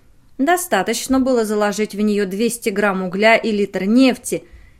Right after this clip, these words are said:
как через минуту снизу вылезал солидный кусок говядины.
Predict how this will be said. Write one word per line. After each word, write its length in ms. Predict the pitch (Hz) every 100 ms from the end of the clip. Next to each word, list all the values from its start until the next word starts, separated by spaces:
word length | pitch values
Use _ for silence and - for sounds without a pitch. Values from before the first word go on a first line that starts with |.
| _
как 180 | 233 220
через 300 | - 247 220
минуту 460 | 240 247 370 359
снизу 540 | 277 - 269 349 269 247
вылезал 440 | 226 214 196 262
солидный 640 | 254 - 208 214 247 277
кусок 440 | 330 240 240 214 202
говядины. 680 | 226 240 214 156 147 151